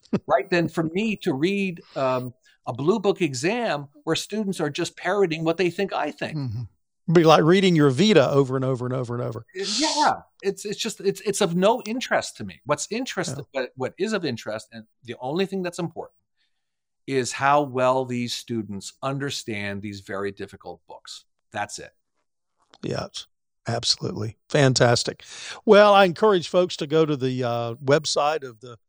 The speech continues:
Speaker 2: Clemson Institute for the Study of Capitalism. Go to exploring capitalism dot com, which is very cool. And again, America's Revolutionary Mind, the twenty nineteen book by, um,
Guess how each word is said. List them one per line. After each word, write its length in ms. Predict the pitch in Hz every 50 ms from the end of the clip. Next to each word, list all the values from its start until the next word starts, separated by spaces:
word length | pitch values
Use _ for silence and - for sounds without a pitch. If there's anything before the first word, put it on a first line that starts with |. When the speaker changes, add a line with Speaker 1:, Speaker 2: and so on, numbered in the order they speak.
| _ _ _ _ _ _ -
Speaker 2:
Clemson 360 | - 165 156 143 - - 147 139
Institute 420 | 143 135 - - - - 151 139
for 80 | 113 123
the 100 | 120 113
Study 300 | - - 156 143 135 131
of 80 | 110
Capitalism. 640 | - - 165 170 156 - 151 147 156 151 156 160 135
Go 160 | 123 160 190
to 100 | 190 185
exploring 680 | - 143 - - - - - 165 160 180 196 185 160 143
capitalism 640 | - - 151 151 - - 147 143 151 147 139 147 135
dot 220 | 131 139 131 - _
com, 320 | - 139 135 147 156 160
which 160 | 151 127 -
is 160 | - 120 - _ _ _ _ _ _ _ _ _ -
very 260 | 123 143 147 147 131
cool. 360 | - - 156 143 151 160 147
And 100 | 131 123
again, 260 | 123 110 131 143 147
America's 480 | 135 123 135 143 151 147 - - 135 117
Revolutionary 560 | 139 143 143 135 143 135 123 - 147 135 135
Mind, 380 | 127 127 131 135 147 151 151 139
the 80 | 120
twenty 260 | 104 - 151 143 131 127
nineteen 400 | 131 127 156 - - 143 127 123
book 240 | 127 131 - 165
by, 220 | 131 123 120 120 - _ _ _ _ _ _ _ _ _ _ _ - -
um, 360 | - 127 123 120 117 120 117